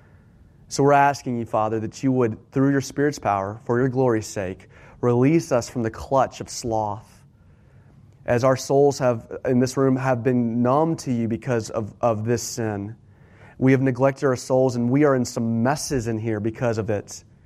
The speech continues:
I'm asking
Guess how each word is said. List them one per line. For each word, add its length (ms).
I'm 120
asking 760